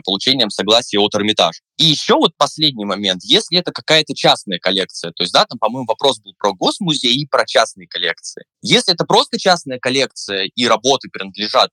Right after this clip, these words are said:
допустим, коллекционеру, конечно, вы токенизировать их не можете.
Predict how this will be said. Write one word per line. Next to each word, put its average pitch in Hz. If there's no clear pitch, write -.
допустим, -
коллекционеру, 120
конечно, 120
вы 127
токенизировать 107
их -
не 117
можете. 104